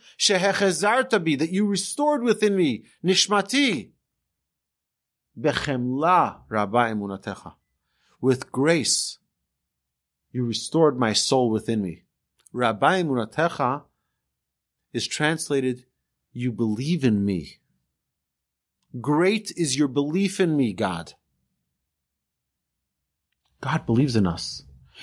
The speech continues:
He thought that you need this day because you can accomplish great things. So God gave us another day. Me, what do I have to offer?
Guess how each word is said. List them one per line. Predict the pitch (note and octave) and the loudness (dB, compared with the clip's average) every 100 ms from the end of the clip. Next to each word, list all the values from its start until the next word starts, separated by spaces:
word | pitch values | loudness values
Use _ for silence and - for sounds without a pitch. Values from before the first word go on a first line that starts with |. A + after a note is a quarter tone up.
| - | -14
He | - G3 G3 | -2 0 0
thought | - - F#3 A2+ A2 - | -4 0 0 0 -4 -6
that | C3 | -6
you | C#3 C#3+ | -2 -2
need | C#3+ B2+ C3 | 2 0 0
this | A#2+ A#2+ | -2 -2
day | - A#2+ A2 F2 _ _ _ _ - | 0 0 0 -4 _ _ _ _ -14
because | A2+ - - G#2+ G2 | -12 -6 -4 -2 -2
you | |
can | A#2 A2 | -2 -2
accomplish | F#2 C3 B2 A#2+ A#2 | -2 -6 -4 -4 -4
great | B2+ A2+ | -2 -2
things. | - A#2+ D#2+ - - _ _ _ _ _ _ | -2 -4 -4 -14 -20 _ _ _ _ _ _
So | - | -10
God | G2+ G#2+ A#2 | -2 0 2
gave | A#2 A2 | 2 2
us | G2 | 0
another | G2+ G#2 | -2 -4
day. | F#2 G2+ E2 _ _ _ _ _ _ _ _ _ _ _ _ _ _ _ | -2 -4 -6 _ _ _ _ _ _ _ _ _ _ _ _ _ _ _
Me, | G#2+ G#2+ E3 F3+ | -2 2 4 4
what | G#2+ | 2
do | F3 | 2
I | D3 E3+ | 4 2
have | C3+ G2 - | 0 -4 -8
to | |
offer? | D2 E2 - E2+ | -10 -10 -16 -20